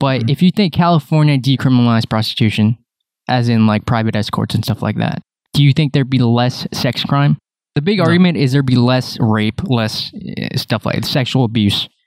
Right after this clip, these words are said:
Speaker 2: No.
Speaker 1: I don't think so either.
Speaker 2: No, no, I don't think so.
Speaker 1: That doesn't factor into, to any of that.
Speaker 2: Yeah, and the kid trafficking thing is still gonna continue, which sucks. It's not gonna,
Speaker 1: Especially
Speaker 2: not gonna
Speaker 1: in
Speaker 2: change anything.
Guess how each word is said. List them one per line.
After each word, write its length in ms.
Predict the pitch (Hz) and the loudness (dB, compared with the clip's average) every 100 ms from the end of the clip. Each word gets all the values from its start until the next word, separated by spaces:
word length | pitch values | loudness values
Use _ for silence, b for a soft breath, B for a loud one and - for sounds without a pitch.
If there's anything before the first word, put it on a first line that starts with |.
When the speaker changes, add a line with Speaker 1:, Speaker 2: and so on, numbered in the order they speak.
| - | 0
Speaker 2:
No. 140 | 117 | 2
Speaker 1:
I 100 | 120 | 2
don't 120 | 123 | -2
think 140 | - 101 | -4 -4
so 140 | 107 | -2
either. 160 | 98 95 | 0 2
Speaker 2:
No, 180 | 110 104 - | 2 0 0
no, 200 | 113 104 | 0 2
I 80 | 117 | 0
don't 120 | 110 | 0
think 140 | 107 101 | 0 -2
so. 160 | 120 110 | -4 -4
Speaker 1:
That 180 | 165 160 | -2 0
doesn't 240 | 156 135 | 0 0
factor 380 | 113 123 110 110 | 0 -2 -2 -2
into, 720 | 110 107 104 - 107 101 101 | 0 2 2 2 0 2 0
to 360 | - 110 101 - - - - _ | -2 0 2 0 -4 -8 -10 _
any 220 | 123 110 101 | 0 2 2
of 80 | |
that. 200 | 98 95 | 2 2
Speaker 2:
Yeah, 180 | 131 120 | 2 2
and 100 | 135 | 2
the 60 | 135 | 2
kid 240 | - 151 | 2 0
trafficking 520 | 139 131 120 117 117 110 | 2 0 0 0 0 2
thing 200 | 120 113 | 2 2
is 100 | 104 | 2
still 220 | - 110 | 0 0
gonna 160 | 107 101 | 2 0
continue, 600 | 104 101 113 107 101 101 101 - | -2 0 2 4 4 2 -2 -2
which 460 | 107 - - - - | 0 0 -4 -8 -14
sucks. 460 | - - 117 104 - - | -10 -2 0 -2 -8 -4
It's 80 | |
not 180 | 113 107 | 0 0
gonna, 380 | 110 104 104 - _ _ _ _ - | 0 -2 -2 -8 _ _ _ _ -6
Speaker 1:
Especially 400 | 123 190 180 185 | -4 0 0 0
Speaker 2:
not 80 | 156 | 0
gonna 100 | 120 | 0
Speaker 1:
in 60 | 135 | 0
Speaker 2:
change 40 | |
anything. 40 | 120 | 0